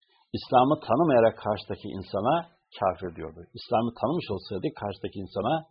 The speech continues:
kafir demezdi. Mantığı çıkar. Halkın temel yapısı bu tür bilgisizlikleri taşımakta. Tabii halkın temel yapısının bu tür bilgisizlikleri taşıması normaldir. Ama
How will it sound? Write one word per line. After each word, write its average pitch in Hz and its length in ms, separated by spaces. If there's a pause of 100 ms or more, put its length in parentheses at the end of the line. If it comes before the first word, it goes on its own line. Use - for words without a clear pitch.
(320)
kafir 90 320
demezdi. 85 480 (1400)
Mantığı 92 460
çıkar. - 240 (1900)
Halkın 185 340 (100)
temel 151 300
yapısı 143 500 (200)
bu - 100
tür 113 260
bilgisizlikleri 113 720
taşımakta. 98 540 (720)
Tabii 123 200 (100)
halkın 120 320 (100)
temel 117 280
yapısının 104 440
bu 120 100
tür 104 220
bilgisizlikleri 101 580
taşıması 98 540
normaldir. 143 680 (1400)
Ama 107 320